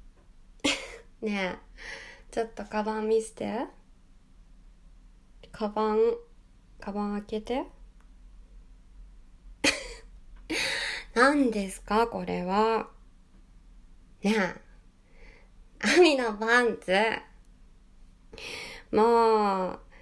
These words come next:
<laughs> いつの間に出したの、これ。これ一番高いパンツなんだけど。ねえ。<laughs> 亜美寝てる間に引き出し開けたんでしょ。なあ、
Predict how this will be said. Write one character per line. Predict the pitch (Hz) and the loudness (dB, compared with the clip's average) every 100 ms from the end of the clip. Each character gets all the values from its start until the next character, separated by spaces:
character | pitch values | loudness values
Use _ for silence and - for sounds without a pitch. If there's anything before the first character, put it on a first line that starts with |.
| - - - - - - - - - - - - | -20 -20 -20 -6 -4 -4 -10 -16 -20 -20 -20 0
<laughs> | |
い | 440 | 2
つ | 466 440 | 6 8
の | 415 403 | 8 6
間 | 392 | 6
に | 370 | 6
出 | 339 349 | 6 4
し | 349 | 4
た | 247 | 2
の、 | 233 220 | 4 2
こ | 233 220 | 2 2
れ。 | 208 208 208 208 - - - - - - - - - | 4 4 2 -2 -12 -20 -20 -20 -20 -20 -20 -20 -4
こ | 226 | 2
れ | 214 190 | 2 2
一 | 185 - 302 | -2 -2 2
番 | 370 370 330 | 4 4 2
高 | 302 285 285 | 0 2 2
い | 269 | 2
パ | 220 233 | 0 0
ン | 226 | 0
ツ | 220 | -2
な | 202 196 | -6 -4
ん | 196 | -4
だ | 185 | -4
け | 185 | -6
ど。 | 185 190 208 226 220 - - - - - - - - - - - - - | -4 0 2 4 2 -4 -14 -18 -16 -16 -16 -18 -18 -16 -16 -14 -14 -8
ね | 185 185 185 185 185 185 190 190 196 233 | -2 0 2 2 2 2 2 2 2 0
え。 | 294 359 320 - - - - - - - - - | 2 4 4 0 -4 -14 -14 -14 -14 -12 -12 -4
<laughs> | |
亜 | - 269 | 4 6
美 | 349 | 6
寝 | 226 208 | 4 2
て | - 196 | 2 4
る | 196 | 6
間 | 202 202 208 | 6 4 2
に | 208 | 0
引 | 214 | -4
き | - | 4
出 | 226 262 | 4 4
し | |
開 | 247 233 | 0 -2
け | - 285 | 0 2
た | 311 339 | 4 6
ん | 294 | 4
で | 254 | 2
し | 226 | 4
ょ。 | |
な | 220 214 190 | 6 6 4
あ、 | 170 | 0